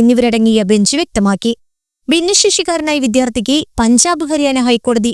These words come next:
എം ബി ബി എസ് കോഴ്സിൽ പ്രവേശനം നിഷേധിച്ചിരുന്നു. ഇതിനെതിരെയുള്ള അപ്പീൽ പരിഗണിക്കുകയായിരുന്നു സുപ്രീം കോടതി. ഭിന്നശേഷിക്കാരായ ഹർജിക്കാരന് രാജസ്ഥാനിലെ സിരോഹിയിലുള്ള ഗവൺമെന്റ് മെഡിക്കൽ കോളേജിൽ എം ബി ബി എസ് കോഴ്സിന് പ്രവേശനം നേടാൻ അനുമതി നൽകി.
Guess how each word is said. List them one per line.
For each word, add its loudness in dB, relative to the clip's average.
എം 0
ബി 0
ബി 0
എസ് -4
കോഴ്സിൽ 0
പ്രവേശനം 0
നിഷേധിച്ചിരുന്നു. 2
ഇതിനെതിരെയുള്ള 0
അപ്പീൽ -2
പരിഗണിക്കുകയായിരുന്നു 0
സുപ്രീം -2
കോടതി. 0
ഭിന്നശേഷിക്കാരായ 0
ഹർജിക്കാരന് -2
രാജസ്ഥാനിലെ -2
സിരോഹിയിലുള്ള 2
ഗവൺമെന്റ് -2
മെഡിക്കൽ -2
കോളേജിൽ -2
എം 2
ബി 2
ബി 2
എസ് -2
കോഴ്സിന് 0
പ്രവേശനം 0
നേടാൻ 0
അനുമതി -2
നൽകി. 0